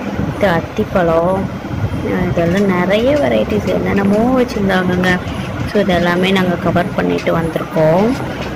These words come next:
வேணுங்கிறவங்க போய் வாங்கிக்கோங்க. இது சாக்லேட்ஸு,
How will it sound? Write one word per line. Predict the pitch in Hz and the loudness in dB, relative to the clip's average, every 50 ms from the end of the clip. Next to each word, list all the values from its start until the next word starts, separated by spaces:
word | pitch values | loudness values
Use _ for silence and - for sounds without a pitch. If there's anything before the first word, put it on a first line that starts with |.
| - - 202 | -4 -2 0
வேணுங்கிறவங்க | 190 185 180 180 175 165 165 165 170 185 196 - | 2 2 2 2 2 2 2 2 2 2 0 2
போய் | 190 180 170 | 2 4 4
வாங்கிக்கோங்க. | 170 165 165 170 160 170 165 160 156 156 156 160 165 175 196 226 247 277 - - - - - - - - - - - - - | 4 4 2 4 4 4 4 4 4 4 4 4 4 4 4 4 2 2 0 -2 -6 -8 -8 -8 -6 -6 -6 -4 -2 0 0
இது | - 170 - | 2 2 2
சாக்லேட்ஸு, | - - 190 180 175 165 - 185 175 170 170 - - 170 | 4 4 4 4 4 4 4 4 4 4 2 2 2 4